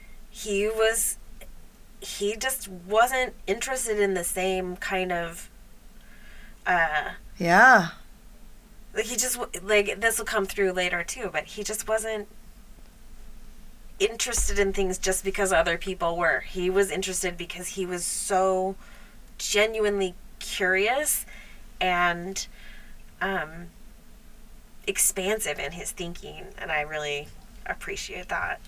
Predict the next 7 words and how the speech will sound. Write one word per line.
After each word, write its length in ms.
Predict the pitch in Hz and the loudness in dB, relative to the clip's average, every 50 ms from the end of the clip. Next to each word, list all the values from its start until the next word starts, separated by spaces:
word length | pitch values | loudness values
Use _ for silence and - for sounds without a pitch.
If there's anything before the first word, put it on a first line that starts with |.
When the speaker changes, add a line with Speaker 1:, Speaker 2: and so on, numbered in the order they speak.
| - - | -6 -4
Speaker 1:
uh, 300 | 185 175 - - - 196 - | -4 -4 -4 -6 -10 -12 -12
about 160 | - - - | -10 -4 0
Speaker 2:
Mm-hmm. 300 | 202 208 214 220 196 196 | 2 2 2 4 4 4
Speaker 1:
him. 540 | 208 208 220 233 226 202 180 170 165 160 170 | 4 4 4 4 4 4 4 4 2 0 0
Yeah. 1400 | 165 - 320 311 302 302 302 - - - - - - - - - - - - - - 240 247 240 240 240 233 233 | -2 -4 -4 -4 -4 -6 -6 -6 -8 -8 -8 -6 -8 -8 -8 -8 -10 -12 -10 0 4 6 8 8 8 8 8 6
Um, 100 | 233 233 - | 4 0 -2
so 540 | - - - 285 269 269 262 262 262 254 | -2 0 4 6 8 8 10 10 8 8